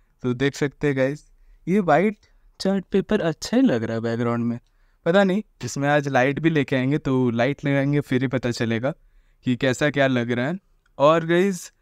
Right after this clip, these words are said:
आज सैटरडे है, so सैटरडे गली स्ट्रीट generally बंद रहता है, but मैंने एक शॉप डिस्कवर किया है जो सैटरडे खुलता है और वहीं से ही मेरे को आज टॉप फिल्टर का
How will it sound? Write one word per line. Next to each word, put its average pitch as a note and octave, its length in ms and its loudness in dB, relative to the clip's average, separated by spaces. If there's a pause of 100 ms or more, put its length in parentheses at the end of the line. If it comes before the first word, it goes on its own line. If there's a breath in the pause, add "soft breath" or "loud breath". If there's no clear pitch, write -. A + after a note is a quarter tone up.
(360)
आज D#3 280 2
सैटरडे C#3+ 680 2
है, D3+ 200 0 (280)
so C3 380 0
सैटरडे D#3+ 600 0 (520)
गली C#3 280 2
स्ट्रीट G3+ 380 -2 (100)
generally D#3 420 0
बंद C#3+ 260 0
रहता A2+ 320 -4
है, G#2+ 180 -6 (260)
but A#2+ 260 -2
मैंने C3+ 300 0
एक D#3 140 -6
शॉप - 580 0
डिस्कवर C3+ 540 -2
किया B2+ 280 0
है F#3 100 -4 (520)
जो C3 100 -4
सैटरडे C3+ 800 0 (140)
खुलता D#3 400 2
है D#3 220 -2 (440)
और C#3+ 360 2
वहीं D3 380 0
से F#3 160 0
ही A3+ 240 0
मेरे D3 260 0
को F3 120 0
आज E3 320 2
टॉप D3 280 2
फिल्टर D3 340 0
का F3 220 0